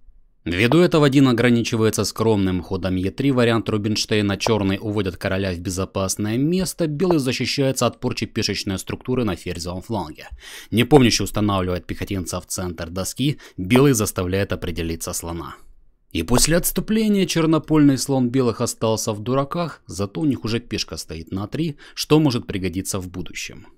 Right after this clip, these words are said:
Дин Лижень завершает развитие кавалерии, непомнящий создаёт пешечное напряжение в центре доски, белый пробивает на поле Ц пять,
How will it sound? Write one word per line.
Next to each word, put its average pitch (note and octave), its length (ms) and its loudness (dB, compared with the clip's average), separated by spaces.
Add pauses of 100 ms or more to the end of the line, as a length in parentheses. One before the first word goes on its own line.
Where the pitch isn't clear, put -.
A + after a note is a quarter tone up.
(580)
Дин G2 280 4
Лижень D3+ 340 6
завершает C3+ 600 2
развитие F#2+ 560 -2
кавалерии, B2+ 600 0
непомнящий A#2+ 600 0
создаёт G2+ 480 -4
пешечное A#2+ 500 -2
напряжение A2 720 -2
в - 60 -16
центре G2 400 -4
доски, F#2+ 380 -6
белый F2+ 340 -2
пробивает G#2 600 0
на G2+ 160 -2
поле G#2 260 -2
Ц D3 140 0
пять, G3 340 -2